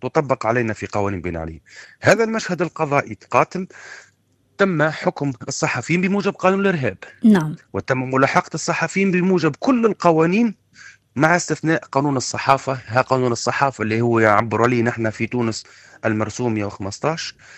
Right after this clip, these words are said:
Speaker 1: هذا المرسوم الذي أتاح هامشا كبيرا من الحريات للسلطة السياسية الحالية وعلى رأسها رئيس الجمهورية ترفضه على غيرها، وبالتالي نطالب بتنقيح هذا المرسوم مثل ما نطالب السلطة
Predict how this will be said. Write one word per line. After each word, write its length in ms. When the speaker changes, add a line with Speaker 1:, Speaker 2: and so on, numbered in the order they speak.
Speaker 1:
هذا 220
المرسوم 440
الذي 360
أتاح 400
هامشا 760
كبيرا 420
من 220
الحريات 680
للسلطة 1300
السياسية 500
الحالية 400
وعلى 220
رأسها 300
رئيس 280
الجمهورية 640
ترفضه 640
على 200
غيرها، 460
وبالتالي 640
نطالب 440
بتنقيح 1080
هذا 120
المرسوم 520
مثل 240
ما 160
نطالب 460
السلطة 540